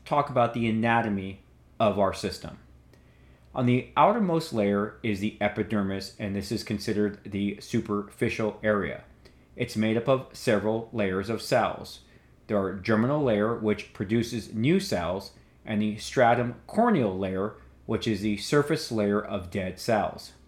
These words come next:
Next, we have the dermis, which is our deep skin. This contains special structures such as our sweat glands, sebaceous glands, hair follicles, blood vessels, and mucous membranes.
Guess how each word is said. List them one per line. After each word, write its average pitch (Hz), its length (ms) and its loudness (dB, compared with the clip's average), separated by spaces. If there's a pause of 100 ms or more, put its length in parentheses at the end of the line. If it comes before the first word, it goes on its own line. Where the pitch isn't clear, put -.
(600)
Next, 190 240 -2
we 240 100 0
have 160 240 2
the 131 200 -4
dermis, 110 600 0
which 104 220 -4
is 107 100 0
our 107 160 4
deep 117 400 -2
skin. - 300 -8 (640)
This 143 220 0
contains 120 580 0
special - 500 -4
structures 104 560 -4
such - 220 -2
as 101 160 0
our 92 140 -4
sweat 117 360 -2
glands, 123 520 2 (640)
sebaceous 113 640 0
glands, 110 640 0 (280)
hair 156 240 4
follicles, 101 720 -2 (580)
blood 135 300 8
vessels, 104 540 -2 (200)
and 110 200 4
mucous 101 320 -2
membranes. 123 640 0